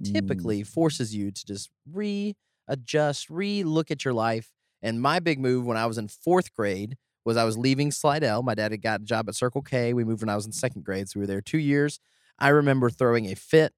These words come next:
Speaker 2: I cried. I did not wanna leave my friends. I had tried out, and then you could be in band in fifth grade. I thought my life was over. I was gonna play
Speaker 1: Ah!
Speaker 2: trombone in fifth grade in Slidell,
Speaker 1: Wah,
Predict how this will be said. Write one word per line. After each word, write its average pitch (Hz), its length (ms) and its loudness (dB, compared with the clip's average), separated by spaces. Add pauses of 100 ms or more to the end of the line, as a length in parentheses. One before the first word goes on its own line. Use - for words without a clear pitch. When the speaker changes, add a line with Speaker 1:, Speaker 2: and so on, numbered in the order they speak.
(120)
Speaker 2:
I 104 120 -6
cried. 127 560 2
I 101 100 0
did 104 100 -4
not 110 160 -2
wanna 101 160 -2
leave 139 300 2
my 110 160 0
friends. 127 500 -2
I 107 120 0
had 101 120 0
tried 120 200 0
out, 110 140 0
and 107 140 -6
then 117 160 -2
you 113 80 -6
could 110 140 -14
be 107 80 -6
in 98 120 -10
band 120 360 -2
in 127 100 -4
fifth 127 240 -4
grade. 123 440 0 (280)
I 110 60 -4
thought 110 160 0
my 104 100 -2
life 110 240 0
was 101 220 -4
over. 147 500 4
I 113 100 0
was 110 120 0
gonna 117 140 -4
play - 140 4
Speaker 1:
Ah! 320 120 4
Speaker 2:
trombone 139 640 6
in 127 80 0
fifth 139 260 0
grade 131 380 2
in 131 200 -8
Slidell, 135 460 4
Speaker 1:
Wah, - 120 6